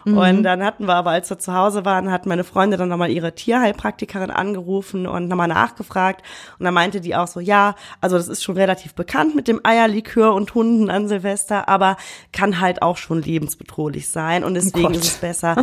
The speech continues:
Speaker 2: jetzt so Globuli mit so, äh, Phosphortabletten oder weiß ich nicht, ne, irgendwas anderes Beruhigendes zu geben, anstatt jetzt der Eierlikör.
Speaker 1: Ja.
Speaker 2: Aber ja.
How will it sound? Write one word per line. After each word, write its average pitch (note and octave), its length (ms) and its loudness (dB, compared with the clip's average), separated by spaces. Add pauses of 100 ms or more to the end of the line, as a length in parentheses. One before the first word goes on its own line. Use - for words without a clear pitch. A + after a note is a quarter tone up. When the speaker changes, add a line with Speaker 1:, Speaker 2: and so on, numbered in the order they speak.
(260)
Speaker 2:
jetzt F#3+ 180 -2
so G3+ 80 0
Globuli F#3+ 760 0
mit F3+ 260 -2
so, E3+ 400 -2 (1120)
äh, E3+ 460 6 (160)
Phosphortabletten F3 920 0
oder E3+ 300 -2 (220)
weiß D3+ 200 2
ich E3 180 -6
nicht, - 220 -10
ne, A#3+ 160 4
irgendwas F3+ 480 0
anderes D#3 460 -4
Beruhigendes D#3 640 -6
zu - 120 -14
geben, D3+ 300 -8 (220)
anstatt - 340 0
jetzt - 200 0
der - 120 0
Eierlikör. C3+ 480 -2
Speaker 1:
Ja. D3+ 340 -4 (320)
Speaker 2:
Aber D#4+ 340 4
ja. F#3+ 260 2